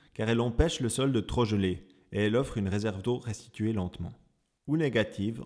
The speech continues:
en provoquant la reptation ou des avalanches sur les pentes, des bris de tiges et le retardement du débourrement. Intéressons-nous maintenant au cycle de l'eau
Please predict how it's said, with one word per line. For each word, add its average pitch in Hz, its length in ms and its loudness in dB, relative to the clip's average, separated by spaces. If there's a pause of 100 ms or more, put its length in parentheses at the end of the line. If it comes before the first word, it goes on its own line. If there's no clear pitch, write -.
(140)
en 107 80 -4
provoquant 123 460 0
la 92 80 0
reptation 117 800 -4
ou 107 80 -2
des 95 180 -2
avalanches 104 460 0
sur - 120 -8
les 87 100 -2
pentes, 120 520 -6 (420)
des 107 120 0
bris 113 220 0
de 131 100 -4
tiges 123 540 -2 (500)
et 120 60 4
le 127 100 6
retardement 101 760 2 (220)
du 107 120 -4
débourrement. 98 480 -2 (1120)
Intéressons-nous 156 640 0
maintenant 104 540 0
au 107 100 0
cycle - 360 -8
de 113 100 2
l'eau 92 220 0